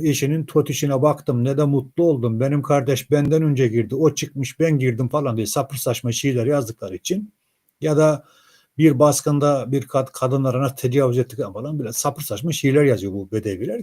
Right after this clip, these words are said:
Bir de kendileri şair. Çünkü kendi kültürünün şiirini yazıyor.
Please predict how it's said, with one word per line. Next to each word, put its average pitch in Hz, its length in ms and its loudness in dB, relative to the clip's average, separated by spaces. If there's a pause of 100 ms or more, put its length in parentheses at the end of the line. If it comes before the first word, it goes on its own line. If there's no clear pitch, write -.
Bir 170 80 -6
de 175 100 -2
kendileri 160 420 0
şair. 139 360 0
Çünkü 185 240 -6
kendi 180 320 -4
kültürünün 208 400 2
şiirini 185 400 2
yazıyor. 156 380 0